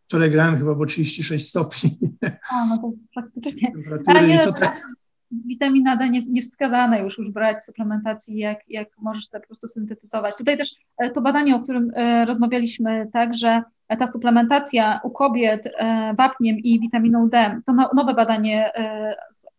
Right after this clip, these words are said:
Speaker 2: z, z badania Adventist Health Study, e, dwa. E, no i tutaj te kobiety, znaczy ogólnie było podwyższone ryzyko złamań, em,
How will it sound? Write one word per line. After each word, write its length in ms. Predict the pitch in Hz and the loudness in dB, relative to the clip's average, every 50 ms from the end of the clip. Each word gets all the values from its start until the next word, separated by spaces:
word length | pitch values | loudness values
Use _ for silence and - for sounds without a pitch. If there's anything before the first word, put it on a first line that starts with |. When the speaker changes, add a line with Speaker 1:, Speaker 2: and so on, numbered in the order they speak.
| - 233 226 | -8 -8 -8
Speaker 2:
z, 140 | 226 - - | -8 -10 -10
z 60 | 233 208 | -6 -4
badania 400 | 233 226 233 226 226 226 220 226 | -2 0 0 0 0 0 0 -2
Adventist 460 | 226 202 220 226 208 226 226 - - | -2 -4 -4 -4 -6 -6 -10 -10 -10
Health 200 | 233 220 226 220 | -10 -10 -10 -10
Study, 400 | - - 214 196 208 208 208 208 _ - | -6 -6 -6 -4 -6 -8 -10 -12 _ -12
e, 200 | 214 214 208 208 | -10 -8 -8 -8
dwa. 300 | 208 208 220 196 190 190 - - _ _ _ _ _ _ _ _ _ _ _ | -8 -6 -4 -4 -4 -6 -10 -18 _ _ _ _ _ _ _ _ _ _ _
E, 380 | - 226 226 226 220 220 220 220 220 | -2 0 0 0 0 -2 -2 0 0
no 80 | 247 | 0
i 60 | 262 262 | 0 -2
tutaj 300 | 262 - 277 254 254 247 | -2 -2 -4 -4 -4 -4
te 80 | 269 | -8
kobiety, 420 | 233 254 226 269 269 285 262 233 233 - - | -6 -4 -4 -4 -2 0 -2 -2 -2 -4 -4
znaczy 240 | 247 269 - 285 | -4 -2 0 0
ogólnie 480 | 277 254 285 294 277 247 226 226 214 - - 214 | 0 0 2 2 2 4 4 2 0 -4 -6 -4
było 280 | 233 220 247 247 233 | -4 -2 -2 -4 -4
podwyższone 520 | 240 247 220 240 233 - - 254 233 240 233 | -4 -6 -8 -8 -8 -6 -4 -2 0 0 0
ryzyko 640 | 240 233 233 240 233 - 233 226 226 226 226 226 - | -2 -2 -4 -6 -6 -2 0 0 0 0 -2 -4 -8
złamań, 720 | 226 214 233 226 233 226 220 220 220 214 220 214 226 220 - 220 _ _ _ _ _ _ _ _ - | -8 -4 -2 0 0 0 0 0 -2 -4 -4 -4 -6 -8 -10 -14 _ _ _ _ _ _ _ _ -4
em, 560 | 214 220 220 220 220 214 220 220 220 220 226 | -2 0 0 0 -2 -2 -4 -6 -6 -10 -10